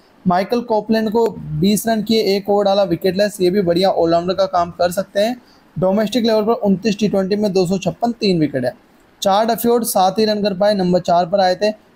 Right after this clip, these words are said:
जुनैद कसीमी चौदह रन किए, नंबर पाँच पर आए थे। जाडे एडम्स पाँच रन, जीरो विकेट, नंबर छः के ऊपर आए थे, थोड़ा नीचे आए थे ये। तो यहाँ से देखो ग्रांट रॉयलॉप्सन और माइकल कोपलैंड, ये दो तो important हैं ही सही।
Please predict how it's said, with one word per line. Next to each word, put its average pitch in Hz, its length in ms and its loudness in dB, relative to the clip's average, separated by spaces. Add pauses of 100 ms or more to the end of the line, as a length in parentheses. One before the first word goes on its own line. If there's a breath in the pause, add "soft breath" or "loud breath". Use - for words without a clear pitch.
(120)
जुनैद 214 320 0
कसीमी 220 420 0
चौदह 196 280 2
रन 208 180 0
किए, 214 200 -2
नंबर 185 260 2
पाँच 175 300 0
पर 208 120 -6
आए 196 140 4
थे। 214 160 0 (360 loud breath)
जाडे 185 360 0
एडम्स 226 300 0
पाँच 190 360 0
रन, 208 100 2
जीरो 202 180 4
विकेट, 202 240 -2
नंबर 190 400 0
छः 196 180 0
के 202 140 -2
ऊपर 165 240 0
आए 143 120 2
थे, 156 120 -4
थोड़ा 202 220 0
नीचे 180 300 0
आए 175 160 0
थे 185 100 0
ये। 226 160 2 (520 loud breath)
तो 202 60 0
यहाँ 214 220 2
से 247 120 -2
देखो 262 200 2
ग्रांट 208 380 0
रॉयलॉप्सन 214 500 0
और 214 180 0
माइकल 185 380 0
कोपलैंड, 160 440 0
ये 196 120 2
दो 202 180 0
तो 226 160 0
important 208 420 0
हैं 170 180 0
ही 196 100 2
सही। 220 220 -2